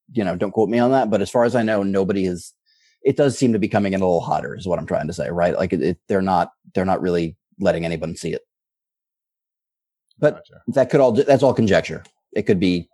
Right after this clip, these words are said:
Speaker 1: done for months and
Speaker 2: Right.
Speaker 1: in perfect
Speaker 2: They just
Speaker 1: condition.
Speaker 2: don't
Speaker 1: Who
Speaker 2: like you.
Speaker 1: knows? That, that could very well be.
Speaker 2: All right. Well, thank you, Ben,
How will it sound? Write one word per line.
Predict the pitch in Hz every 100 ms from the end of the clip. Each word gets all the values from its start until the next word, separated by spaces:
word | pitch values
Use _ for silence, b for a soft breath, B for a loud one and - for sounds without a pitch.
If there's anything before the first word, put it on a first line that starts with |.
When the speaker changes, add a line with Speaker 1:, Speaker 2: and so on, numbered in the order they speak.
| _
Speaker 1:
done | 120 101 95 92 -
for | -
months | 87 85 - -
and | 80 82
Speaker 2:
Right. | 92
Speaker 1:
in | 92
perfect | 90 82
Speaker 2:
They | 107
just | 101
Speaker 1:
condition. | 104 87
Speaker 2:
don't |
Speaker 1:
Who | 87
Speaker 2:
like | -
you. | -
Speaker 1:
knows? | - _ _ _ _ _ 101
That, | 101 -
that | 95
could | 107 92
very | 95 90 90
well | 82
be. | 78 - _ _ _ _ _ _ _ _ _ _ _ _ _ _ _ _ _ _
Speaker 2:
All | 113
right. | 185 240 110
Well, | 120
thank | 165 226 113
you, | 104
Ben, | 92